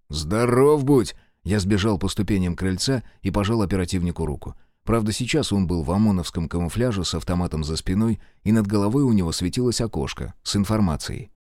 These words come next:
«Игрок. Имя — Цезарь. Класс — Стрелок. Уровень класса — третий. Прогресс триста из четырёх тысяч».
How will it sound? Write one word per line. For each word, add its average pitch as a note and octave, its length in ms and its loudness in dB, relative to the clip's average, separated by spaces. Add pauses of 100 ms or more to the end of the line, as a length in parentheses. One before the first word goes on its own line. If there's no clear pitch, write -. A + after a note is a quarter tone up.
(340)
«Игрок. A2 580 -4 (320)
Имя — A#2+ 440 -2 (100)
Цезарь. F#2 520 -2 (320)
Класс — A#2 520 -4
Стрелок. A2+ 680 -4 (300)
Уровень C3 380 -6
класса — C3 400 -4
третий. C#2+ 540 -10 (320)
Прогресс G#2+ 540 -2 (120)
триста C3+ 500 -6 (120)
из A#2+ 140 -6
четырёх - 460 -2
тысяч». - 460 -6